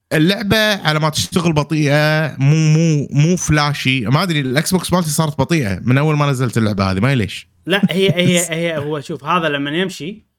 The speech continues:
Speaker 2: وهو مشيته ثقيلة، بس هذا مو
Speaker 1: لا، ما قاعد أتكلم كذي، ما
Speaker 2: آه.
Speaker 1: قاعد أتكلم عن المشية
Speaker 2: في
Speaker 1: وال-،
Speaker 2: مشاكل
Speaker 1: والحركة
Speaker 2: تقنية.
Speaker 1: باللعبة.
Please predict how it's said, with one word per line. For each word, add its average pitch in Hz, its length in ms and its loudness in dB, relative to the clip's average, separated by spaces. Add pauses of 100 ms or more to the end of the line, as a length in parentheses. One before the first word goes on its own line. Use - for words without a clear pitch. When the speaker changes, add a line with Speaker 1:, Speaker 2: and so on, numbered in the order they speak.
(280)
Speaker 2:
وهو 185 220 2
مشيته 165 320 -6
ثقيلة، 143 480 -6
بس 127 200 -10
هذا 165 220 -2
مو 180 220 -2
Speaker 1:
لا، 151 220 2
ما 156 120 2
قاعد 170 140 -2
أتكلم 156 280 0
كذي، 92 420 0
ما 160 60 -4
Speaker 2:
آه. 120 80 2
Speaker 1:
قاعد 131 160 0
أتكلم 123 360 0
عن 107 120 0
المشية 110 400 0
Speaker 2:
في 101 40 2
Speaker 1:
وال-، 101 180 2
Speaker 2:
مشاكل 98 320 4
Speaker 1:
والحركة - 220 0
Speaker 2:
تقنية. 208 280 4
Speaker 1:
باللعبة. 95 420 0